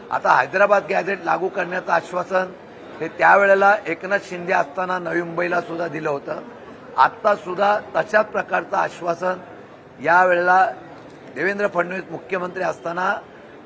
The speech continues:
त्यांच्या समितीने दिलेलं आहे. आता या संदर्भामध्ये त्यांच्याच मंत्रिमंडळातले मंत्री, खरं म्हणतात हा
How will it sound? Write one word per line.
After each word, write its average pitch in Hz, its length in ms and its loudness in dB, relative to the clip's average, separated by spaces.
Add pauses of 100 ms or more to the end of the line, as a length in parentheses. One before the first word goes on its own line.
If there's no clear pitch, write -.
(160)
त्यांच्या 156 440 -2
समितीने 196 600 -4
दिलेलं 139 340 -2
आहे. 135 180 0 (440)
आता 202 480 4 (380)
या 175 240 4 (100)
संदर्भामध्ये 185 760 -2 (380)
त्यांच्याच 180 680 0
मंत्रिमंडळातले 185 880 -2
मंत्री, 170 440 -4 (380)
खरं 190 180 4
म्हणतात 214 280 2
हा 202 140 6